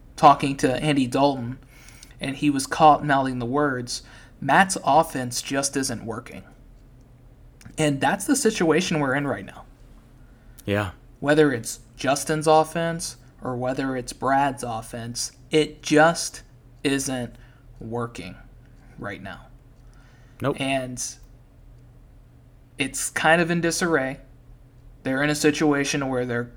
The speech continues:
Speaker 1: coach and their G M could be fired. And they're panicking.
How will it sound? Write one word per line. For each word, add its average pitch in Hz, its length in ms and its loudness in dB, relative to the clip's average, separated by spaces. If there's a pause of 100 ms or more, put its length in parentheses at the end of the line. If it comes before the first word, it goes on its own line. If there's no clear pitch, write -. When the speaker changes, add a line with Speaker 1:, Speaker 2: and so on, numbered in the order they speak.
Speaker 1:
coach 139 420 0
and 127 120 -2
their 123 120 -2
G 131 300 0
M 120 260 -2
could 127 240 -4
be 135 80 0
fired. 117 480 -4 (1160)
And 143 560 2
they're 139 520 4 (320)
panicking. 185 520 4